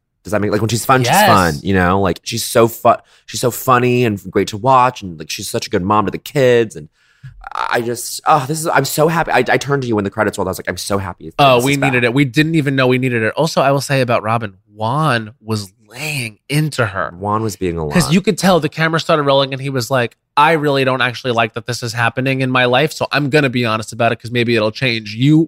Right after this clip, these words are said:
Speaker 2: sleep all the way in till two P M." Like, d-, like, we, like, and, j-, and he was just dragging her. And you could tell she was like, "I mean, it's true, so I can't be upset,"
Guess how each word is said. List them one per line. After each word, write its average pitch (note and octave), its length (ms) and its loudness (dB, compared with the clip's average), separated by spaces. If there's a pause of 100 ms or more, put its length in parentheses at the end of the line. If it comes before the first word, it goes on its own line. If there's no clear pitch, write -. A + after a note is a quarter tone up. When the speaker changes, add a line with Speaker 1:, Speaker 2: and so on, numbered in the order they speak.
(100)
Speaker 2:
sleep D3 420 0 (100)
all C3 220 4
the C3+ 100 2
way C3 180 2 (220)
in A#2+ 180 -4 (220)
till D3 180 2
two D3+ 240 2
P C#3 240 0
M." B2 340 0 (220)
Like, B2+ 320 2 (120)
d-, C#3+ 180 -8
like, C3 240 0
we, C#3 520 -6
like, C#3 200 0
and, C3+ 80 0
j-, C3 140 0
and C#3 120 4
he C3+ 160 4
was D#3+ 140 6
just - 300 -4
dragging D3 680 0
her. B2+ 220 0 (280)
And D#3 140 2
you E3+ 80 2
could - 140 0
tell D3+ 180 2
she - 140 -6
was C#3+ 160 0
like, C#3 240 0
"I C3 100 2
mean, C#3+ 180 0
it's B2+ 180 -6
true, D3+ 480 4
so C3+ 140 0
I B2+ 80 4
can't C3+ 240 -4
be C#3 120 2
upset," B2 720 0